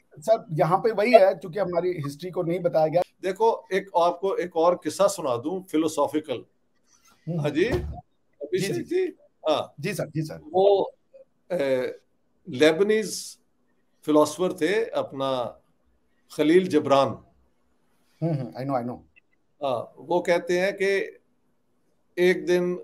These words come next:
Speaker 2: बैरूत के अंदर दो दोस्त मिले जो एक ही गांव से थे, पच्चीस साल के बाद मिले।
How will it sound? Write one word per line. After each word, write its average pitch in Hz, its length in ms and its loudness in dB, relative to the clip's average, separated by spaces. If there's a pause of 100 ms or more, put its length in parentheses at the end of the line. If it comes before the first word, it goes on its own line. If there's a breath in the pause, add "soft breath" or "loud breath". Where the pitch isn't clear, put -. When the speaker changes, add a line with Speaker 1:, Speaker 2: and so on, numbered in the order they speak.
(340)
Speaker 2:
बैरूत 143 480 2
के 185 60 0
अंदर 170 300 0
दो 156 260 0
दोस्त 151 340 -2
मिले 156 260 0
जो 180 220 2
एक 175 160 0
ही 185 60 2
गांव 135 260 4
से 160 160 -2
थे, 120 160 -6 (560)
पच्चीस 214 320 -6
साल 160 200 4
के 160 100 -2
बाद 131 300 2
मिले। 110 240 -10